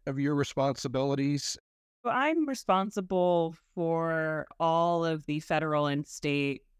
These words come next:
Speaker 2: legislative and regulatory activities. So that could mean something as big as the federal agencies. That could mean a regulation coming out of the C F P B, Treasury,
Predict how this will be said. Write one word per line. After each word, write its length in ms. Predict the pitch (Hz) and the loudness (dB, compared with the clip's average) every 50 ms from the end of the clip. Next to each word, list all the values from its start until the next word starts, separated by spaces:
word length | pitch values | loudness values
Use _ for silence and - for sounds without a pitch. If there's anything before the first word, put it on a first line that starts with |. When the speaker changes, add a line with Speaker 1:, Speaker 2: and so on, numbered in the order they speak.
| _ _ _ _ | _ _ _ _
Speaker 2:
legislative 760 | 160 160 160 151 156 151 - 156 151 147 147 147 147 147 135 | -2 0 0 0 -2 -2 0 2 4 4 4 4 4 4 4
and 160 | 139 139 143 139 | 2 2 2 2
regulatory 720 | 135 135 127 143 139 135 135 - - 139 131 131 131 135 | 2 2 2 2 0 0 0 -2 -4 -4 -4 -2 0 0
activities. 760 | 127 127 127 - - - 135 131 123 123 120 120 123 123 - | -2 -2 -4 -6 -6 -4 -2 -2 -2 -2 -4 -4 -6 -6 -6
So 160 | - 139 135 | -4 -2 0
that 240 | 135 143 139 - - | 0 0 0 -2 -4
could 260 | - - 151 135 131 | -4 -6 -4 -2 0
mean 560 | 147 147 147 147 147 143 139 143 143 135 131 - _ _ _ _ _ _ | 0 0 2 2 2 0 0 -2 -4 -6 -8 -12 _ _ _ _ _ _
something 480 | - - 185 185 175 175 170 165 165 160 | -4 -2 0 0 2 0 0 0 0 0
as 140 | 156 143 | 0 -2
big 340 | - - 160 151 151 156 139 | -2 -2 -2 0 0 0 0
as 200 | 151 147 147 - | 0 -2 -2 -4
the 100 | - 147 | -6 -6
federal 400 | - - 147 147 143 139 135 - 135 | -4 -4 -4 -4 -4 -6 -6 -4 -2
agencies. 800 | 160 165 156 156 160 160 156 - 156 147 147 147 147 135 120 | -2 -2 0 0 -2 -2 -2 0 0 0 2 2 0 0 0
That 180 | 147 139 131 - | 0 0 0 -2
could 140 | - 143 147 | -2 -2 0
mean 160 | 135 135 135 | 0 2 0
a 140 | 131 127 120 117 - _ | 0 -2 -4 -6 -8 _
regulation 560 | 151 147 139 139 135 135 135 135 - 143 139 | 0 0 2 2 2 2 0 0 0 -2 -2
coming 280 | 135 139 131 131 131 131 | -2 -2 -2 -2 0 0
out 160 | 127 127 127 | 0 0 0
of 220 | 127 127 120 117 - _ | -2 -4 -6 -8 -12 _
the 60 | - | -16
C 240 | 131 - - 135 123 | -12 -8 -6 -6 -6
F 100 | 117 - | -6 -8
P 120 | - 135 117 | -10 -10 -6
B, 540 | 202 214 226 208 185 175 170 160 156 - _ _ _ _ _ _ _ - | -2 -2 0 0 0 0 0 -2 -4 -6 _ _ _ _ _ _ _ -2
Treasury, 760 | - 208 196 165 170 170 170 165 160 156 151 147 147 143 | 0 2 2 2 2 0 2 2 2 2 0 0 -2 -4